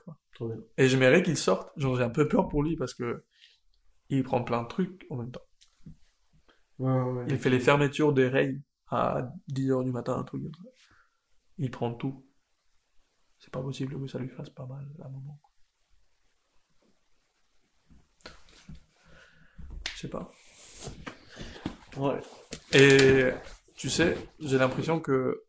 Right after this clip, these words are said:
Speaker 1: quand tu dis que tu prends des champis, on te regarde beaucoup plus mal que quand tu dis que tu prends du M ou un truc comme ça. Genre, c'est beaucoup
Speaker 2: Ah ouais, mec, c'est en mode, euh, c'est, les gens ont peur, hein.
Speaker 1: Mhm.
Speaker 2: Et c'est, et c'est, et c'est fou,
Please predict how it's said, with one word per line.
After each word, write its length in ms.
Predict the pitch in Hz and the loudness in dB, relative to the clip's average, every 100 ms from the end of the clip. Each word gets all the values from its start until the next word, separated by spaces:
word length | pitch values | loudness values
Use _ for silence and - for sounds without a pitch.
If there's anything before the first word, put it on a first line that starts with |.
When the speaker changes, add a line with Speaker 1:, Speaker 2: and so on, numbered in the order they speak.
| - | -8
Speaker 1:
quand 140 | 139 131 | -4 -4
tu 160 | - | -4
dis 160 | 135 139 | -4 -2
que 100 | 139 | -4
tu 240 | 127 - | -4 -6
prends 180 | - 131 | -8 -6
des 100 | 131 | -6
champis, 400 | 127 127 139 - _ _ | -6 -6 -8 -8 _ _
on 80 | 143 | -4
te 80 | 131 | 4
regarde 360 | 127 127 127 123 | 8 8 6 2
beaucoup 280 | 139 139 | 2 2
plus 160 | 135 139 | 0 0
mal 320 | 131 139 147 - _ _ _ - | 2 0 -4 -12 _ _ _ -14
que 100 | - | -4
quand 180 | 127 131 123 - | 0 0 -2 -8
tu 120 | - | -4
dis 180 | 127 131 | 0 0
que 80 | 131 | 0
tu 200 | 127 - | -4 -6
prends 220 | - 131 | -4 -4
du 280 | 123 120 120 | -4 -6 -4
M 280 | 135 131 123 | -2 -2 -2
ou 60 | 120 | -6
un 60 | |
truc 160 | 143 135 | -6 -8
comme 120 | 135 | -10
ça. 220 | - - | -10 -12
Genre, 160 | 143 151 | -12 -6
c'est 120 | 135 127 | -4 0
beaucoup 640 | 135 135 139 139 131 131 - - - - - | 2 0 0 -2 -2 -8 -16 -20 -20 -6 2
Speaker 2:
Ah 160 | 135 | 4
ouais, 180 | 135 131 | 6 4
mec, 220 | 117 123 | 0 -6
c'est 180 | - 120 | -6 -6
en 80 | 117 | -6
mode, 220 | 120 110 | -6 -8
euh, 220 | 110 110 - - - - - | -10 -16 -18 -20 -20 -20 -18
c'est, 240 | - 120 117 117 113 - - - - | -12 -10 -10 -12 -14 -16 -20 -20 -16
les 60 | - | -2
gens 160 | 139 208 | 2 2
ont 60 | 135 | 2
peur, 240 | 185 240 | 4 2
hein. 200 | 160 - _ _ _ _ _ | 0 -8 _ _ _ _ _
Speaker 1:
Mhm. 380 | 165 196 190 - - _ _ - - - - - _ - - _ _ | -10 -6 -6 -8 -16 _ _ -20 -20 -20 -20 -20 _ -20 -20 _ _
Speaker 2:
Et 80 | - | -10
c'est, 220 | 131 135 131 | -6 -2 0
et 420 | 131 131 127 131 | 0 0 -2 -2
c'est, 520 | - 127 127 127 127 | -4 -4 -4 -6 -8
et 60 | 117 | -10
c'est 160 | - | -12
fou, 240 | 123 - | -16 -14